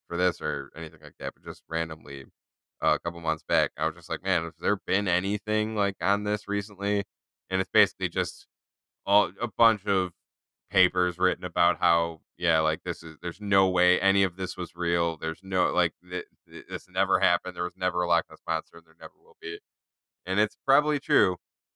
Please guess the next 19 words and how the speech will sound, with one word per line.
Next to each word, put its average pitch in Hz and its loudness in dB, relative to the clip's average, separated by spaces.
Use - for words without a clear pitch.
but 110 2
it 127 -4
sucks 131 4
because 101 0
it's 104 -4
like, 104 4
that's 123 2
the 135 0
one, 107 4
like, 92 4
cryptid 104 2
thing 110 4
that 95 0
just 98 2
is 95 0
so, 107 2
it's 101 -4
just 117 0
aesthetically 123 2